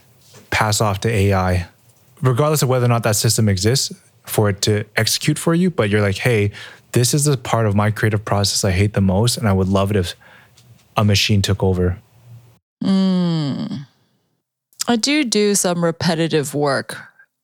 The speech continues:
Speaker 2: for Macon. I do the Instagram stories and I copy edit the briefing and I publish the Saturday newsletter. And all of those are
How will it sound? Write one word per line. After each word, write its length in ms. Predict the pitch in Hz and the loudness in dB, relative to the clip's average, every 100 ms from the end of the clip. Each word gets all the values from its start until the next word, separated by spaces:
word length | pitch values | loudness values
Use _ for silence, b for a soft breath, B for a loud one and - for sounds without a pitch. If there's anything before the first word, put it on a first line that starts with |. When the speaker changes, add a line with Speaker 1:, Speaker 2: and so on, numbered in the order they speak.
| _ | _
Speaker 2:
for 200 | - - | -6 -4
Macon. 640 | 117 117 110 - 78 73 - _ B B B B _ _ - - | -2 -2 -2 -2 -2 -4 -8 _ B B B B _ _ -14 -6
I 500 | 170 151 143 143 139 | -2 0 0 -2 -2
do 240 | - 156 156 | -2 0 0
the 300 | 151 143 143 | 0 -2 -2
Instagram 580 | 151 147 - 156 151 147 | -2 -2 -2 -2 -2 -2
stories 800 | - 135 139 131 139 185 - - _ _ _ _ - | -2 -2 0 0 0 0 -2 -6 _ _ _ _ -6
and 520 | 156 147 139 120 135 - _ _ - | -2 0 -2 -2 -6 -12 _ _ -6
I 120 | 156 | -4
copy 380 | - 151 - 139 | -2 -4 0 -2
edit 240 | - - | -2 -2
the 80 | 147 | -4
briefing 680 | - 139 143 - 127 135 160 _ _ _ | -2 -4 -2 -2 -2 -2 -6 _ _ _
and 160 | 156 147 | -4 -2
I 180 | 147 139 | -2 -2
publish 540 | - 156 127 151 - | -4 -6 -2 -2 -2
the 360 | - 143 139 143 | -2 -2 -2 -2
Saturday 440 | - 143 139 143 | -2 -2 -2 -2
newsletter. 680 | 143 139 - - - 95 - B B B _ - | -2 -2 -2 -2 -2 -4 -6 B B B _ -4
And 140 | 190 | -2
all 300 | 185 226 277 | 0 0 0
of 100 | 269 | 0
those 440 | 185 170 160 160 - - | 0 2 2 0 -2 -2
are 460 | 160 156 151 - | -2 0 -2 -4